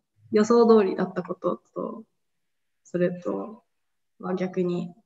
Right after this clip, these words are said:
予想外だったことなどをお話し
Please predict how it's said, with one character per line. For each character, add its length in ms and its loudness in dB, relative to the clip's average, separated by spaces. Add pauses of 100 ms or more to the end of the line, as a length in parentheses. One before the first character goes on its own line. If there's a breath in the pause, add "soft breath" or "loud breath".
(720)
予 100 -4
想 220 2
外 160 -2
だ 100 -6
っ 80 -12
た 100 -14
こ 140 -20
と 220 -16 (1700)
な 200 -2
ど 160 -6
を 220 -10
お 40 -10
話 380 -2
し 260 -6